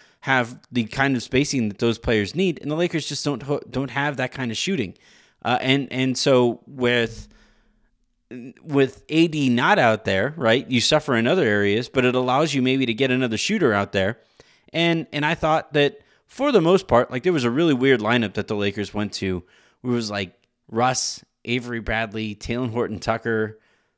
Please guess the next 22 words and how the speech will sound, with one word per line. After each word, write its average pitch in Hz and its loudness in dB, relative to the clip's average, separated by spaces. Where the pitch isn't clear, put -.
I - -12
think 220 -6
Reeves 143 -6
and 98 -6
Melo, 143 2
or 113 0
Augustine 139 -2
and 104 -4
Melo. 143 -2
It 151 2
was 143 -2
a 131 -4
super, 113 -4
super 143 -4
odd, 113 -2
uh, 98 0
lineup 123 -2
that 110 -4
they 101 -6
had 92 -4
out 90 -4
there, 92 -4